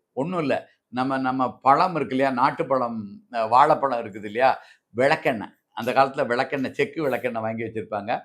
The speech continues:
ஒரு பாட்டில்ல போட்டு வச்சிருவாங்க. அதுக்குள்ள வாழைப்பழத்தை விரிச்சு போட்டு, முழுக்க போட்டு வச்சிருப்பாங்க. அது பாட்டு எத்தனை வருஷம் ஆனாலும் விளக்கெண்ணெய்க்குள்ள இருக்கிற அந்த பழம் அழுகவே போகாது. வாரத்துக்கு ஒரு தடவை அதை எடுப்பான், ஒரு இடுக்கி வச்சிருப்பாங்க, அதை வச்சு எடுத்து கால் பழம், குழந்தை, சின்ன குழந்தையா இருந்துச்சுன்னா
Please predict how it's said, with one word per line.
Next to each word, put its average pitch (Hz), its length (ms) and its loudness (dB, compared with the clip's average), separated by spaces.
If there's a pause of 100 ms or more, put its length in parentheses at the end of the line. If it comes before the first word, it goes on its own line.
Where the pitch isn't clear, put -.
(220)
ஒரு 113 180 -4
பாட்டில்ல 143 580 0
போட்டு 123 220 -4
வச்சிருவாங்க. 110 500 -4 (300)
அதுக்குள்ள 139 400 0
வாழைப்பழத்தை 135 800 2
விரிச்சு 127 360 -4 (140)
போட்டு, 131 400 0
முழுக்க 160 400 -2
போட்டு 143 260 2
வச்சிருப்பாங்க. 123 280 0
அது 147 140 4
பாட்டு 208 240 4 (200)
எத்தனை 170 440 6
வருஷம் 190 400 8
ஆனாலும் 180 260 6
விளக்கெண்ணெய்க்குள்ள 170 520 0
இருக்கிற 139 400 -4
அந்த 131 280 4
பழம் 165 260 8
அழுகவே 165 460 6
போகாது. 113 460 -2 (300)
வாரத்துக்கு 175 640 10
ஒரு 160 80 4
தடவை 170 280 6
அதை 143 220 8
எடுப்பான், 139 340 6
ஒரு 135 160 4
இடுக்கி 165 280 0
வச்சிருப்பாங்க, 120 440 4
அதை 120 200 2
வச்சு 131 220 0
எடுத்து 131 440 0
கால் 170 460 2
பழம், 123 260 4 (400)
குழந்தை, 175 320 6
சின்ன 214 360 2
குழந்தையா 190 420 8
இருந்துச்சுன்னா 170 500 6